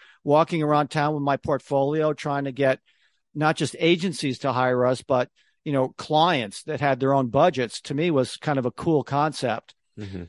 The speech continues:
Speaker 1: So I said, "Okay, well, you know, I'll give you a copy of my portfolio, uh, see what you can do. And if we get some business and, uh, you know, then we could, you know, talk about, uh,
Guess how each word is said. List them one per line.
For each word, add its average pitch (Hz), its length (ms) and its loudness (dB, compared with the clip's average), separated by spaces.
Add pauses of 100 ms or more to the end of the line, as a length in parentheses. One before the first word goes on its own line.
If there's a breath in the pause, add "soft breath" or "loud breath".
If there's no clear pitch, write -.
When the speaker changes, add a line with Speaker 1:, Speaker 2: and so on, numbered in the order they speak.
Speaker 1:
So - 180 -2
I 165 40 2
said, 175 260 0
"Okay, 185 340 2
well, 170 300 4
you 165 100 0
know, 160 80 4
I'll 165 80 4
give 175 240 4
you 175 140 6
a 151 40 0
copy 170 540 2
of 151 140 0
my 147 160 0
portfolio, 147 1000 0 (560)
uh, 143 260 -4
see 175 300 0
what 175 160 0
you 165 160 0
can 147 220 -2
do. 196 280 2
And 143 100 -2
if 139 140 -4
we 147 100 -4
get 143 160 -2
some 147 220 -4
business 165 640 0
and, 143 340 -2
uh, 143 140 2
you 147 180 -2
know, 143 120 0
then 147 220 0
we 151 140 -2
could, 143 220 -6 (100)
you 151 140 0
know, 143 120 4
talk 147 320 2
about, 139 360 4 (160)
uh, 135 220 2